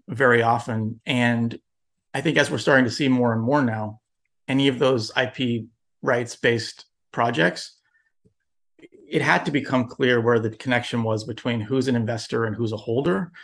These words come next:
And we're seeing more and more that those, the value, if a project does a big deal, you know, with some, you know, Netflix, something like that, it's not something where it's gonna trickle down to your, to your thing. So we thought, okay,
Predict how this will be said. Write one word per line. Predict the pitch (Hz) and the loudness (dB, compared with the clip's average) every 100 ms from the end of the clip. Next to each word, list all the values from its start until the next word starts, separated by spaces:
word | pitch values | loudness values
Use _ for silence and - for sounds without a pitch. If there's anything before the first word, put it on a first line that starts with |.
| - _ _ _ - | -20 _ _ _ -2
And | 135 131 | 2 4
we're | 135 - - | 4 0 -8
seeing | - 160 139 | -2 0 2
more | 123 127 | 2 2
and | 120 | 0
more | 110 113 120 | -2 -4 -4
that | 131 - | -8 -2
those, | 143 139 117 - - _ _ _ _ | 2 2 0 -8 -20 _ _ _ _
the | 139 | -2
value, | 123 127 151 156 143 135 127 - _ _ _ _ _ _ _ | 4 6 6 4 4 2 -2 -8 _ _ _ _ _ _ _
if | 127 | -10
a | 143 | -2
project | 151 151 151 - | 2 2 2 -2
does | 123 | -2
a | 117 | -2
big | 123 117 | -4 -4
deal, | 117 113 110 110 - _ _ _ _ _ - | -2 -2 -2 -4 -12 _ _ _ _ _ -6
you | 113 | -2
know, | 110 | 0
with | 107 117 | 0 -2
some, | - 117 113 110 107 107 _ _ _ _ _ | -2 0 0 0 -4 -10 _ _ _ _ _
you | 117 | -6
know, | 107 | -2
Netflix, | 113 135 - 120 | 0 0 -2 -4
something | - 117 | -4 -2
like | 120 110 | -2 -2
that, | 120 127 - | -2 -2 -4
it's | - - | -10 -2
not | 151 165 - | 0 0 -2
something | 139 143 | -4 0
where | 123 | 0
it's | 117 | 0
gonna | - 117 | -2 -4
trickle | - - 123 | -4 -4 -4
down | 113 113 | -2 -4
to | 107 107 | -6 -6
your, | 107 107 101 101 _ - | -4 -2 -4 -6 _ -14
to | 117 | -6
your | 107 98 - _ | -6 -6 -12 _
thing. | - 127 | -6 -4
So | - | -6
we | 131 | -2
thought, | 139 147 | 2 2
okay, | - 113 | 2 -4